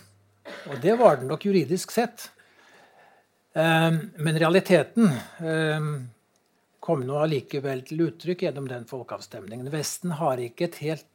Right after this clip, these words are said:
godt rulleblad der når det gjelder folkeavstemninger som de ikke liker. Altså, i Algerie hadde man en folkeavstemning for, eh, ikke så veldig lenge siden. Eh,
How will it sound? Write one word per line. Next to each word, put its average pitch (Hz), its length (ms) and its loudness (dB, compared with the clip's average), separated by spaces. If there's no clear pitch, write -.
godt - 340 -10
rulleblad 170 500 -2
der 170 160 4
når 151 120 -4
det 156 120 -2
gjelder 139 180 -4
folkeavstemninger 131 880 -6
som 147 140 -10
de 147 120 -8
ikke 147 160 -6
liker. 147 360 -2
Altså, 147 220 0
i 147 140 2
Algerie 170 640 4
hadde 160 420 -2
man 151 140 -2
en 151 80 -4
folkeavstemning 165 760 0
for, 170 180 2
eh, 156 300 -2
ikke 143 200 -10
så 147 100 -8
veldig 156 200 0
lenge 156 240 0
siden. 180 360 2
Eh, 143 360 -4